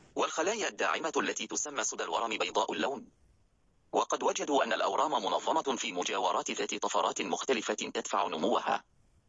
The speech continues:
ومن المحتمل أن تحتاج إلى استراتيجيات علاجية مختلفة. هنا انتشر الورم الكوريالي إلى الكبد، حيث تخترق الخلايا السرطانية الحمراء حاجز الخلايا المناعية الخضراء،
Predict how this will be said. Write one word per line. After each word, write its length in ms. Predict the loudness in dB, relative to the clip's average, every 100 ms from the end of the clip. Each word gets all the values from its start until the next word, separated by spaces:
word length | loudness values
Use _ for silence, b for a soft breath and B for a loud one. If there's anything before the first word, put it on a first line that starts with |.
| _ _ _
ومن 220 | -2 0 -2
المحتمل 460 | -2 -2 0 0
أن 200 | -2 -2
تحتاج 380 | -4 -4 -2 -2
إلى 180 | -2 -2
استراتيجيات 800 | -2 -2 -2 -2 -6 -4 -4 -2
علاجية 540 | -2 -2 -4 -4 -4 -4
مختلفة. 640 | -2 -2 -2 -2 0 -2 -6 _ _ _ _ _ _ -2 0
هنا 340 | 2 0 -6 _ _
انتشر 400 | -6 -2 -4 -2
الورم 300 | 0 0 0
الكوريالي 560 | -2 0 0 0 -2 -4
إلى 200 | -2 -2
الكبد، 380 | 0 0 -2 -6 -18 -20 _ _ -20 _ _ _ -4
حيث 240 | -2 0
تخترق 500 | 0 0 0 -2 -2
الخلايا 360 | -2 -2 -4 -4
السرطانية 600 | -4 -4 -2 -2 -2 -2
الحمراء 500 | -2 -2 -2 0 0
حاجز 380 | 0 0 0 -2
الخلايا 400 | -4 -2 -2 -2
المناعية 520 | -4 -4 -2 -2 -2 -4
الخضراء، 500 | -2 0 2 0